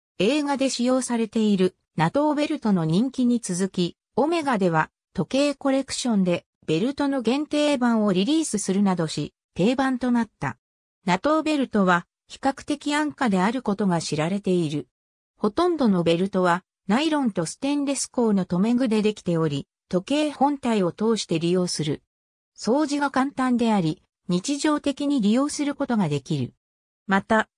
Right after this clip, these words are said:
様々な時計のデザインやサイズに対応するために、ナトーベルトについても様々なサイズ、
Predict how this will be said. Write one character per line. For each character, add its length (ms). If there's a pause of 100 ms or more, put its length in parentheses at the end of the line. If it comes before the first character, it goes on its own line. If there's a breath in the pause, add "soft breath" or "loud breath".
(140)
様 280
々 240
な 140
時 180
計 200
の 120
デ 140
ザ 160
イ 140
ン 80
や 120
サ 200
イ 80
ズ 120
に 160
対 320
応 140
す 160
る 100
た 160
め 140
に、 200 (220)
ナ 160
ト 220
ー 20
ベ 140
ル 100
ト 140
に 120
つ 140
い 100
て 140
も 140
様 320
々 240
な 140
サ 180
イ 100
ズ、 180